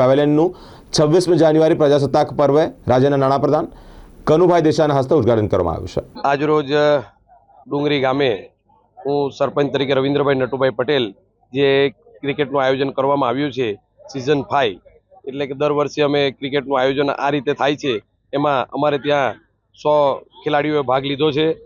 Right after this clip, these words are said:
Speaker 2: અને એ સો ખેલાડીઓએ ઘણા બધા ઉત્સાહથી આજે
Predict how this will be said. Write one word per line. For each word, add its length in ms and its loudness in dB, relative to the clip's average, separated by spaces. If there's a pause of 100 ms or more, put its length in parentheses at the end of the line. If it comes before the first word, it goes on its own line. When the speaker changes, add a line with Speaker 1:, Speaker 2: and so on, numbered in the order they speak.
(260)
Speaker 2:
અને 160 -4
એ 160 -4
સો 160 -2 (160)
ખેલાડીઓએ 580 0 (1400)
ઘણા 240 0
બધા 200 0
ઉત્સાહથી 440 -2
આજે 200 -2